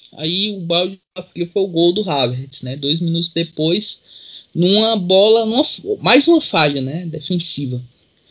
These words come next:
E, por fim, o, o gol do Vestergaard, né? Eu queria destacar que esse jogo foi, o, foi a reestreia do Walcott, né?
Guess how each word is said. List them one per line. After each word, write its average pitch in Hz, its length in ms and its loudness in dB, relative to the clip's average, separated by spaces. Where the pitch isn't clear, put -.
E, 349 200 0
por 349 120 8
fim, 285 360 4
o, 277 280 2
o 196 40 -2
gol 180 300 8
do 196 120 -2
Vestergaard, 170 720 2
né? 143 440 -4
Eu 151 120 -2
queria 196 200 6
destacar 202 440 2
que - 80 -4
esse 214 200 0
jogo 202 240 0
foi, 220 460 0
o, 226 580 -8
foi 226 120 -4
a 226 60 -4
reestreia 240 680 0
do 214 160 -8
Walcott, 160 920 -4
né? 131 60 -4